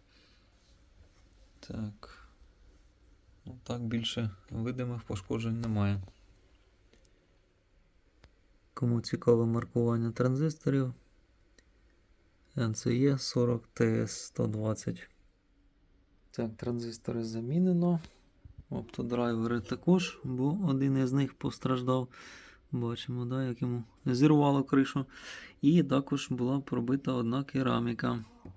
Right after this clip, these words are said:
Так, наразі по інвертору вже, якби, проблем, сподіваюсь, що немає. І можна продовжувати збирати. Так, інвертор зібраний.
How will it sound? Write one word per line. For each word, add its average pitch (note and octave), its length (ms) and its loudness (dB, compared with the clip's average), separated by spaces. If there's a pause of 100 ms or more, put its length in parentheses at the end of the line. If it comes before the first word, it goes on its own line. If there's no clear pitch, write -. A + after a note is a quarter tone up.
(720)
Так, G2+ 260 4
наразі A2 460 0 (540)
по B2 120 2
інвертору A2 640 2 (420)
вже, G#2+ 440 -6 (280)
якби, G#2+ 360 -6
проблем, A2 580 2
сподіваюсь, G#2+ 540 -2
що - 140 -6
немає. F3 420 0 (580)
І C3+ 120 -2
можна A#2 440 -2
продовжувати A2 760 -2
збирати. G#2 440 -8 (640)
Так, A2+ 220 -4
інвертор A#2+ 500 -2
зібраний. F3 540 2